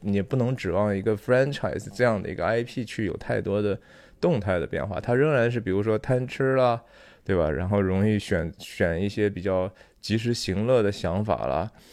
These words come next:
嗯，他不愿意考虑特别长远的事情了。所以他在立德方面呢，可能他有真诚，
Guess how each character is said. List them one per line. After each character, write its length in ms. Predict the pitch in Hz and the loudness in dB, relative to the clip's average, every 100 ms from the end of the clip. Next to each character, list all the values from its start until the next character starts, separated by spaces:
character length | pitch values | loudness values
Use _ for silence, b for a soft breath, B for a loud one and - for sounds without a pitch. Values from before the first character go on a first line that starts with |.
| b b | b b
嗯， 280 | - - 76 - | -10 -8 -8 -4
他 300 | 98 95 92 - - | 0 0 -2 -6 0
不 100 | 110 | 4
愿 220 | 120 110 | 6 4
意 60 | 104 | 0
考 240 | - 80 | -4 -2
虑 160 | 101 98 | 0 0
特 140 | 113 | 0
别 120 | 101 | 0
长 300 | 104 - 90 | -2 -4 -4
远 80 | 104 | -4
的 100 | - | -6
事 220 | - - 123 | -8 -6 -4
情 140 | - | -6
了。 240 | - - - b b b | -12 -14 -18 b b b
所 160 | - | -2
以 60 | 120 | 0
他 160 | 123 | 0
在 160 | 131 131 | 2 2
立 240 | 147 208 | 4 0
德 260 | 135 82 95 | 0 2 2
方 220 | 117 107 | 2 0
面 240 | 113 110 104 | 2 2 2
呢， 140 | 98 B B B B | 0 B B B B
可 120 | - 117 | 0 2
能 160 | 156 | 2
他 160 | 170 185 | 4 4
有 260 | 123 80 - | 6 4 4
真 320 | - 180 202 | 6 8 6
诚， 340 | 220 - 82 | 2 -2 -4